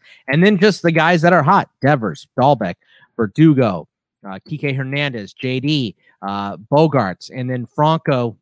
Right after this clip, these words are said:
obviously, on the Tampa Bay side. Joey Wendell, uh, ha-, has been hitting a little bit too. So,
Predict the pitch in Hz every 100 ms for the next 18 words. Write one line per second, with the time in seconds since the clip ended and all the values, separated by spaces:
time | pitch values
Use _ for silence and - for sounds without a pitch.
0 | _ 120 123 123 117 - 127 117 113 131
1 | 117 107 139 139 - 135 131 127 120 _
2 | _ - 127 113 107 139 143 143 139 135
3 | 120 _ _ 113 113 113 113 - 127 131
4 | 131 117 135 123 135 131 127 131 123 127
5 | - 135 135 135 - 120 107